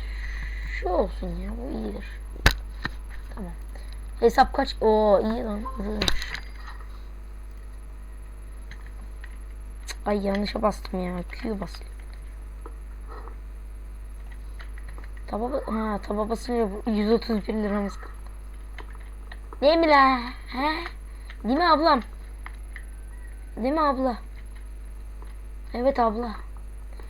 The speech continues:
Sen, sen niye hırsızsın lan? Bak hırsız, bir daha görmeyeyim seni ha. Gel lan şuraya dilenci. Ödeyeyim hadi sana lan, hadi ödeyeyim.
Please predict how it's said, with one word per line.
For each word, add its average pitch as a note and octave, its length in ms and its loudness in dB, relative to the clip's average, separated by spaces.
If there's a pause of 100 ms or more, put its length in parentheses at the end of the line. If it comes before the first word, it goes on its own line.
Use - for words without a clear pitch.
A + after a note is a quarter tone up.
(400)
Sen, C4+ 260 2 (240)
sen C#4 240 2 (380)
niye D4 280 6
hırsızsın B3 600 0
lan? F#4+ 100 2 (520)
Bak A3+ 280 -2
hırsız, A3 460 0
bir G3+ 100 2
daha A3+ 120 6
görmeyeyim A3 420 2
seni G3+ 220 -4
ha. G3 160 -4 (1400)
Gel A#3 200 2
lan A#3+ 140 4
şuraya G3+ 380 2
dilenci. G#3+ 400 0 (1600)
Ödeyeyim D4+ 400 8
hadi G3+ 240 4
sana F#3 320 -2
lan, F#3 100 -2
hadi G#3 180 -4
ödeyeyim. G3 400 -2